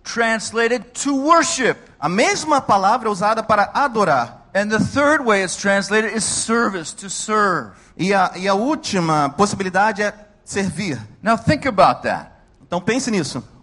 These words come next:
Speaker 1: What we're realizing is that our work and our worship in God's eyes are the same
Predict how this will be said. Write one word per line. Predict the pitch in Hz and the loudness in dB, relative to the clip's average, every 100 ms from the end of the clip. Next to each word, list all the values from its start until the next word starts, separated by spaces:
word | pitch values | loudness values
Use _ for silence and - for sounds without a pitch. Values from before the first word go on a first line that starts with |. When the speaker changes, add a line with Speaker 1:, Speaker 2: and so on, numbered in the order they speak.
| - | -8
Speaker 1:
What | 165 277 294 | 2 2 2
we're | 285 262 214 | 0 0 0
realizing | 247 277 247 170 156 151 185 185 | -2 0 2 2 2 -6 -8 -4
is | 175 - - | -4 -6 -4
that | 175 175 165 | -2 -2 2
our | 170 160 | 2 2
work | 151 196 262 226 226 - - - | -2 0 2 2 -2 -20 -20 -10
and | 165 | -4
our | 170 165 | 0 0
worship | 156 220 240 - 165 - - - | 0 0 0 -4 -6 -6 -12 -10
in | 147 135 | -8 -6
God's | 147 170 196 - - | -2 -2 -2 -6 -8
eyes | 127 120 127 - - | -6 -6 -8 -14 -20
are | 123 | -20
the | 127 | -18
same | - - 123 | -18 -18 -20